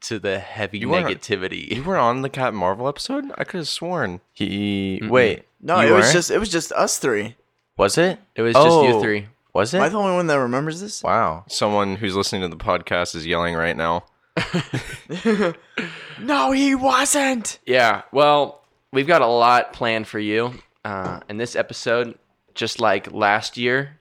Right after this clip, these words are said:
Speaker 1: it, it's kind of a crazy deja vu. Exactly one year ago, we were recording our predictions for Infinity War,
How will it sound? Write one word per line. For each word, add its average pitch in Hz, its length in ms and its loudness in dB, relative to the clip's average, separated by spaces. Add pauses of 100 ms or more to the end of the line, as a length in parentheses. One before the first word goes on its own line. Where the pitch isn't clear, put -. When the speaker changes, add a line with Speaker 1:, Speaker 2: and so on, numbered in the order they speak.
(140)
Speaker 1:
it, 127 140 -10
it's 131 140 -6
kind 180 160 -2
of 185 80 -4
a 135 60 0
crazy 131 360 -4
deja 123 400 0
vu. 123 320 2 (180)
Exactly 120 380 0
one 120 260 -2
year 113 160 0
ago, 110 320 0 (540)
we 117 80 -4
were 113 80 0
recording 113 520 0
our 107 120 0
predictions 117 480 -4
for 101 180 -4
Infinity 117 420 -4
War, 131 400 0